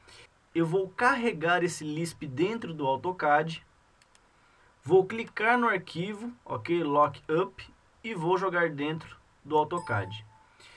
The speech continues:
Automaticamente ele vai trazer uma janela aqui, ó. É, esse, esse processo, ele é irreversível, ele vai travar o seu desenho original. Faça uma cópia, então eu já fiz essa cópia. Esse arquivo que eu estou trabalhando já é a cópia de segurança aí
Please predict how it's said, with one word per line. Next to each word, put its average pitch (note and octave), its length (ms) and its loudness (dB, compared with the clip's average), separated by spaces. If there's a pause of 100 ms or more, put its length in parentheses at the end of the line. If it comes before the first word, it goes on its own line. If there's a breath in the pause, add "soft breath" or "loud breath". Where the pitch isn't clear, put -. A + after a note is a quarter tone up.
(280 loud breath)
Automaticamente G#3 1120 4
ele F#3 80 0
vai F3+ 160 4
trazer F3 260 0
uma E3+ 200 0
janela E3+ 420 2
aqui, C#3+ 260 -2
ó. A2 160 2 (480 loud breath)
É, C#3 640 -2
esse, A#3 280 -2
esse A3 300 0
processo, F#3+ 760 0
ele F3+ 280 0
é F3+ 220 2
irreversível, F#3 800 -2
ele D3 100 0
vai D#3+ 140 4
travar E3 320 0
o F3 40 2
seu E3+ 120 -4
desenho E3 320 -2
original. E3 640 0 (320 loud breath)
Faça A#3 440 0
uma A#3+ 160 2
cópia, F#3+ 400 4
então E3 340 -2
eu A3 60 -2
já A#3 120 4
fiz A#3+ 360 -4
essa C#4+ 200 -2
cópia. D#3+ 480 2
Esse A3 220 0
arquivo F3+ 460 -2
que D#3 80 -4
eu D#3+ 40 0
estou D#3 400 -2 (400 loud breath)
trabalhando G3 600 2
já E3+ 180 2
é D#3+ 140 4
a F#3+ 80 4
cópia E3 340 2
de F3+ 80 -4
segurança F3+ 560 -2
aí E3 240 0